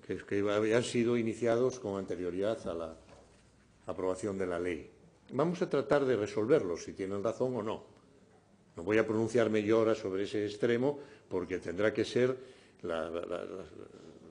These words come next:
la dependencia correspondiente del servicio con asesoramiento jurídico y con el criterio que tenga que tener.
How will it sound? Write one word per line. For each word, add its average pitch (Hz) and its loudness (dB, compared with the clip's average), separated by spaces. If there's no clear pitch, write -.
la 101 -4
dependencia 117 4
correspondiente 117 4
del 92 0
servicio 113 0
con 90 -2
asesoramiento 95 -4
jurídico 113 2
y 92 -4
con 85 -6
el 92 -4
criterio 110 6
que 95 0
tenga 101 2
que 90 -2
tener. 117 2